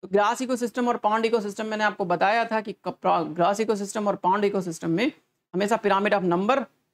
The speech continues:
सीधा बनता है, उल्टा नहीं बनता है, अपराइट बनता है, इन्वर्टेड नहीं बनता है। ठीक है, ये बात मैंने आपको बताई थी। number of individual की संख्या क्या होती है, वो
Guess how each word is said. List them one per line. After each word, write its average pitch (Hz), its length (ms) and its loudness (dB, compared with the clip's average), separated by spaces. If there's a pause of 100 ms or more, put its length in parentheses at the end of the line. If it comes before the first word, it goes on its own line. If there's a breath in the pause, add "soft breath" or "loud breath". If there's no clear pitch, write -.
(280)
सीधा 202 320 2
बनता 160 300 2
है, 151 180 -4 (280)
उल्टा 214 260 2
नहीं 214 140 2
बनता 165 260 0
है, - 160 -8
अपराइट 202 400 0
बनता 160 260 0
है, 151 100 -4
इन्वर्टेड 190 420 0
नहीं 175 140 2
बनता 147 260 -4
है। 139 80 -12 (520)
ठीक 247 100 0
है, 277 180 0 (800)
ये 202 120 4
बात 240 160 2
मैंने 240 200 2
आपको 220 180 -2
बताई 196 280 2
थी। 180 300 -6 (160)
number 202 300 2
of 240 160 0
individual 202 520 2
की 302 140 2
संख्या 196 360 -2
क्या 214 120 2
होती 208 260 0
है, 277 80 0
वो 302 400 -2